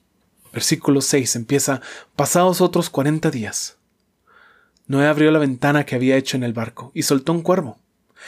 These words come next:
El pájaro voló ida y vuelta hasta que las aguas del diluvio terminaron de secarse sobre la tierra. También soltó una paloma para ver si el agua se había retirado y si la paloma podía encontrar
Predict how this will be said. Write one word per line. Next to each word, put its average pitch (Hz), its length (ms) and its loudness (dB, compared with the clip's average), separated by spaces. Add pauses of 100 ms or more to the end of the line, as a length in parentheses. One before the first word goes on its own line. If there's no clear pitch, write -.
(240)
El 139 160 0
pájaro 170 400 0
voló 147 440 4
ida 160 240 2
y 151 60 6
vuelta 139 440 2
hasta 135 280 -6
que 139 80 -2
las 127 200 -2
aguas 151 280 4
del 139 140 2
diluvio 135 400 4
terminaron 127 480 -2
de 131 80 -2
secarse 117 600 -6 (260)
sobre 120 280 -6
la 110 180 -4
tierra. - 360 -12 (720)
También 147 260 2
soltó 151 280 2
una 156 180 2
paloma 135 440 0 (240)
para 135 160 2
ver 139 100 2
si - 160 0
el 139 100 4
agua 143 200 2
se 135 120 -2
había 135 160 4
retirado 131 600 0 (200)
y - 100 0
si 147 120 0
la 131 120 0
paloma 147 480 0
podía 135 260 -2
encontrar 135 520 -4